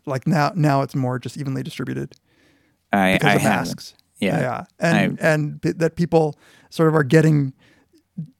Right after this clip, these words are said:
Speaker 1: people who are unattractive aren't getting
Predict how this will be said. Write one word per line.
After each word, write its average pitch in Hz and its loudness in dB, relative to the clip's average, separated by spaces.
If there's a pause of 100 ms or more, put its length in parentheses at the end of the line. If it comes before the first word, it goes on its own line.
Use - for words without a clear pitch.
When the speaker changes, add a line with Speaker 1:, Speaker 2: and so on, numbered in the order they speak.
(500)
Speaker 1:
people 196 6
who 170 8
are 165 6
unattractive 170 6
aren't 170 4
getting 151 2